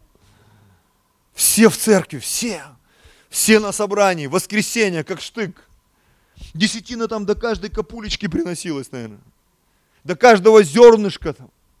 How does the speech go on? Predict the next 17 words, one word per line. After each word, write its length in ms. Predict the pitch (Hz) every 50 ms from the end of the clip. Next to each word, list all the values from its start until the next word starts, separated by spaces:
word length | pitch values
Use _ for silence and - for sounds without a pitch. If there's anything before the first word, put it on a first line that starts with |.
| _ _ _ _ _ _ _ _ _ _ _ _ _ _ _ -
Даже 280 | 156 156 202 202 175 233
больше. 560 | 202 233 277 269 240 208 - - - 117 104 _ _ _ _ _ _ _ _ _ _ _ _ _ _
Молитвы 720 | - 165 196 233 262 262 262 262 277 254 190 208 185 175 185
от 200 | 185 180 156 147
души 640 | 262 247 180 - - - - 285 269 226 170 - - - - - _ -
до 160 | 147 180 240
хрипоты 560 | - 220 240 262 190 254 262 190 240 254 247
в 80 | 214 196
горле. 480 | 180 247 247 226 214 185 151 127 113 107 _ _ _ _ _ _ _ _ _ _ _ _ _ _ _ _ _ _ _ -
Посты, 840 | 247 254 220 - - - - - 294 302 302 285 247 220 196 160 _ _
даже 280 | 185 175 214 190 220 220
воду 340 | 202 233 339 339 311 294 208
пить 180 | 208 254 175
не 80 | 190 214
будем. 360 | 202 185 180 143 117 107 - _ _ - - - _ _ _ _ _ _ _ _ _ _ _ _ _ _ _ _ _ _ _ _ _ _ _ -
Будем 300 | 143 180 240 220 269 233
поститься. 760 | 185 247 202 - - - - 320 320 240 - - 139 123 90